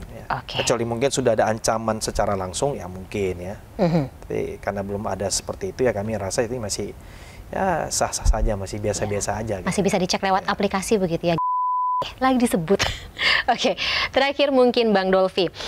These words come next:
Speaker 2: Eh, mengingat proses hukum ini masih akan berjalan cukup lama begitu ya Bang Dolfi, dan ya saya harap juga tim kuasa hukum harus sehat-sehat ya karena pekerjaannya cukup <laughs> panjang ke depannya.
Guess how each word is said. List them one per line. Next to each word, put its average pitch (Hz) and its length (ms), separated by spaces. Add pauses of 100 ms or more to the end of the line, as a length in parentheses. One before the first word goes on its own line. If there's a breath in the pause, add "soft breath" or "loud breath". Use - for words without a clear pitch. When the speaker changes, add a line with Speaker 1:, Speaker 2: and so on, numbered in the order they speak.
(500 loud breath)
Speaker 2:
Eh, 285 180
mengingat 294 380
proses 277 300
hukum 240 200
ini 247 160
masih 226 280
akan 180 220
berjalan 160 600
cukup 185 320
lama 165 320
begitu 143 260
ya 143 140
Bang 160 160
Dolfi, 156 260
dan 160 140
ya 156 180
saya 143 240
harap 175 220
juga 180 180
tim 170 160
kuasa 175 240
hukum 180 320
harus 175 240
sehat-sehat 185 460
ya 165 120
karena 170 300
pekerjaannya 160 640
cukup - 280
<laughs> - 40
panjang 190 400
ke 175 100
depannya. 156 520